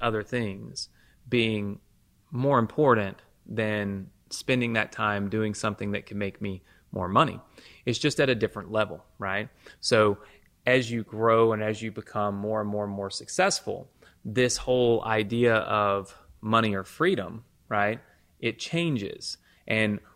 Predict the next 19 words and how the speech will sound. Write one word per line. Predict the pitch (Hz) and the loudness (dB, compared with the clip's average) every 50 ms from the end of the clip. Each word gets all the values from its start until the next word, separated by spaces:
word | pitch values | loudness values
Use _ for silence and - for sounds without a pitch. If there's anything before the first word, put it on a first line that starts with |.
| _ _ | _ _
what | - 107 107 110 127 156 156 - 131 | -10 -8 0 4 4 4 4 4 2
that, | 143 135 131 - - 123 123 | 2 2 2 0 -2 -4 -4
the | 123 | -2
definition | 110 110 147 151 - 123 123 147 160 - - 139 113 | 2 2 2 2 2 0 0 0 0 0 -2 -2 -2
of | 107 98 98 | -2 -2 -4
that | 104 101 - - - - | -4 -4 -4 -8 -14 -12
for | - 113 | -10 -8
you | 104 101 107 104 98 - - _ _ _ - | -8 -8 -8 -8 -10 -10 -14 _ _ _ -16
will | - 110 120 143 135 120 | -6 0 2 4 4 4
change. | - - - 147 151 120 - - - - - - _ _ _ _ _ | 2 0 -2 -2 -2 -2 -6 -10 -14 -18 -20 -20 _ _ _ _ _
It | - 113 - | -4 -2 -2
will | 120 120 | 0 0
be | 110 117 120 120 120 113 107 - - _ _ _ _ _ - - - - - - - - - - - - - - | 0 2 2 2 2 0 -2 -6 -10 _ _ _ _ _ -2 0 2 4 4 4 2 0 -2 -6 -8 -8 -2 2
when | 131 127 | 2 4
you | 135 135 | 4 2
first | 123 - - 143 139 143 139 - - | 0 0 4 6 6 6 6 2 2
start | - 156 143 156 165 - - - - - - | 4 4 4 4 4 2 -4 -10 -20 -20 -12
your | - - 131 131 | -4 -2 -2 0
business. | 117 127 131 135 147 156 165 - - - | 2 2 0 0 0 -4 -4 -6 -6 -8